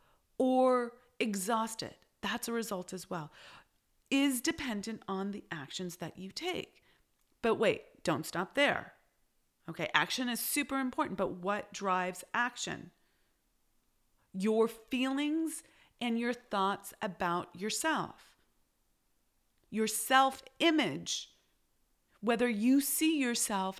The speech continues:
as someone who is competent, capable, and confident of doing the thing. Okay? Action is a result of something else. It's a result of how you see yourself.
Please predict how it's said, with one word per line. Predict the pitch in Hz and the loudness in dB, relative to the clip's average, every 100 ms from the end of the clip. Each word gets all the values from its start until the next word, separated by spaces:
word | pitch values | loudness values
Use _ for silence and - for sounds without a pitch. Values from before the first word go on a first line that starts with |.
| - | -4
as | 196 | -4
someone | - 185 175 190 | -2 -4 -4 -4
who | - 185 | -4 -4
is | 190 - - - - | -4 -6 -18 -16 -8
competent, | - 190 190 208 202 185 | 0 2 2 0 -4 -4
capable, | - 185 175 180 196 185 | -4 -4 -2 -2 -2 -2
and | 185 175 | -4 -4
confident | - - 233 269 - 147 165 180 - | -4 2 2 2 -2 -2 -2 -4 -6
of | 190 170 160 | -6 -6 -6
doing | 226 254 247 165 165 196 196 - - | -4 0 2 4 2 0 -6 -12 -10
the | 180 196 | -4 -2
thing. | 208 294 294 151 - - _ _ _ _ _ _ _ _ _ _ - | -2 -2 -2 -4 -10 -20 _ _ _ _ _ _ _ _ _ _ -14
Okay? | 180 190 233 262 - - 196 | -6 -4 -4 -6 -14 -6 2
Action | 220 277 - 311 | 6 6 2 -2
is | 277 | -2
a | 254 | -2
result | 247 233 285 294 | -2 0 -2 -2
of | 214 | -4
something | 214 196 226 - | -6 -6 -4 0
else. | 311 247 - - - - | 0 0 -6 -14 -16 -8
It's | 185 220 | -4 -2
a | |
result | 233 202 180 214 269 262 262 - | -2 -2 0 2 2 2 -2 -4
of | 220 | -6
how | - 208 214 | -4 -2 -2
you | 214 240 247 | -2 -4 -4
see | - 285 | -6 -8
yourself. | 294 208 - 147 - - | -6 -6 -4 -4 -4 -12